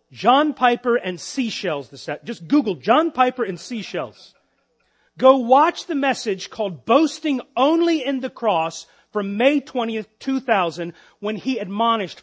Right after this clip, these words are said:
forty thousand young college students about old age and having nothing to offer God in retirement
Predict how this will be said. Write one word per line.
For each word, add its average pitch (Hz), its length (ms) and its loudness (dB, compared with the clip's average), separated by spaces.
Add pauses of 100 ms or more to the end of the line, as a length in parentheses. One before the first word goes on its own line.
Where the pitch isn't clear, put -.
forty 311 400 0
thousand 247 580 0
young 214 300 -6
college 226 480 -2
students 190 400 -10
about 175 420 -4
old 240 320 2
age 170 420 -4 (280)
and 185 100 -8
having 180 460 -8
nothing 285 460 0
to 240 120 -6
offer 214 400 2
God 214 380 2
in 185 160 -8
retirement 214 720 -4